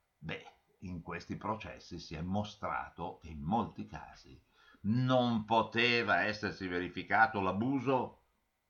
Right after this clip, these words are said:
perché l'abusante era morto, o era in Vienna, o era in guerra, o era all'estero per un periodo molto lungo.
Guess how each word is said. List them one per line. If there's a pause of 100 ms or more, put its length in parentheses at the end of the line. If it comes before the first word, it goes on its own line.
(320)
perché
l'abusante
era
morto,
o
era
in
Vienna,
o
era
in
guerra, (880)
o
era
all'estero
per
un
periodo
molto
lungo.